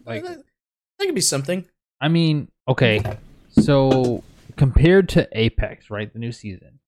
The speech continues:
Speaker 1: which I haven't tried
Speaker 2: Oh, yeah,
Speaker 1: yet.
Speaker 2: forgot
Speaker 1: I,
Speaker 2: about
Speaker 1: I
Speaker 2: it.
Speaker 1: wanna try it. I just haven't had the time yet. I think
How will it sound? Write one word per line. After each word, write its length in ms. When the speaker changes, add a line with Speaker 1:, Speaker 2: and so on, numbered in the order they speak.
Speaker 1:
which 220
I 80
haven't 240
tried 260
Speaker 2:
Oh, 40
yeah, 80
Speaker 1:
yet. 120
Speaker 2:
forgot 160
Speaker 1:
I, 60
Speaker 2:
about 240
Speaker 1:
I 20
Speaker 2:
it. 80
Speaker 1:
wanna 320
try 260
it. 140
I 60
just 160
haven't 240
had 220
the 60
time 260
yet. 180
I 120
think 260